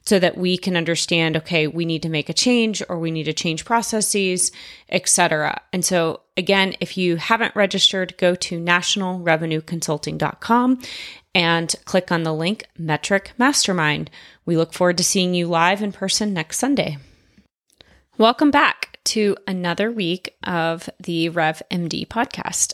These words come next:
I'm excited to be back and talking about the same sort of theme we've been talking about the last couple weeks with another type of care management that is used to increase revenue. So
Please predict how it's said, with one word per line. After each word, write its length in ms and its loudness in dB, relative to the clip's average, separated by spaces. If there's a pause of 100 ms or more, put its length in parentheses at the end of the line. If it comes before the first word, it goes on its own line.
I'm 160 -4
excited 400 0
to 80 -2
be 80 4
back 440 2
and 460 -2 (100)
talking 600 0
about 400 0
the 120 -12
same 360 2
sort 220 2
of 80 -4
theme 240 0
we've 140 -4
been 100 -4
talking 280 -4
about 140 -2
the 80 -4
last 220 -4
couple 220 -8
weeks 500 -2 (540)
with 240 2 (100)
another 500 2
type 380 0 (100)
of 160 -8
care 300 -2
management 720 -4
that 160 0
is 280 -2
used 460 -2
to 160 -2
increase 520 -2
revenue. 380 -4 (760)
So 440 4